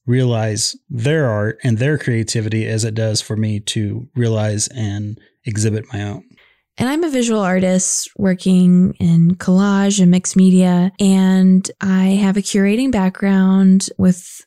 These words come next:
Speaker 2: time with museum setting as well as nonprofit events and planning. And I really love cheering on the Oklahoma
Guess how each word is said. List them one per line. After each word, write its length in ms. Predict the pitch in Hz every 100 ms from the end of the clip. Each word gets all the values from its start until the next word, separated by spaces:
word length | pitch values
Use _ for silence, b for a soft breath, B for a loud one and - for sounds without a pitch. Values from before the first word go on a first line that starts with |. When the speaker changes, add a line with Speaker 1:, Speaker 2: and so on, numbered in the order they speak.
| -
Speaker 2:
time 540 | - 185 185 185 202
with 320 | - - - -
museum 600 | 196 196 185 240 240 233
setting 580 | - 226 226 220 220 214
as 180 | 180
well 220 | 175 170 170
as 500 | 165 170 170 - - B B B B
nonprofit 760 | 185 180 180 220 233 - 220 -
events 500 | 185 175 190 190 -
and 140 | 196 185
planning. 680 | 202 190 185 190 185 190 -
And 600 | 190 175 175 175 175 185 - _
I 120 | 190
really 340 | 226 247 240 226
love 300 | 196 190 -
cheering 420 | - 185 180 175
on 200 | 175 175
the 140 | 175
Oklahoma 720 | 190 - 196 190 196 208 214